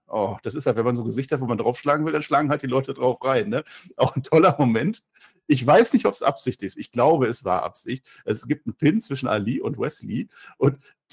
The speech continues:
der Dominik springt rein, will den Pin unterbinden, aber da ist der Pin schon längst unterbrochen. Also es ist schon ein Kickout gewesen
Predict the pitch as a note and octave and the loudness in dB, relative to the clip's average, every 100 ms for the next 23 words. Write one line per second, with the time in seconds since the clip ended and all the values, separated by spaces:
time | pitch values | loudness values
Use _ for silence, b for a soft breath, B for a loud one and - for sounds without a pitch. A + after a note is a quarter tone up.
0 | _ - D3 C#3 D#3+ G3+ C#3 D3+ - D#3+ | _ 2 2 6 4 6 4 2 0 -2
1 | G3 B2+ D3+ C#3+ C#3+ C3 G#3 B2+ B2+ A#2+ | 0 2 2 2 0 0 -2 0 -2 0
2 | A#2 E3 C3 C3 - C#3+ F#3+ - D3+ C#3 | -2 0 0 0 0 -2 -2 -2 0 0
3 | F3+ D#3+ C#3+ C3 F#3+ - G2 A#2 C3 F#3 | 0 -2 -2 0 0 0 -4 -4 -6 -4
4 | G3 D3 C#4 - C#3+ C#3+ B2+ C#3+ E3 | -2 -2 -4 0 0 0 2 2 2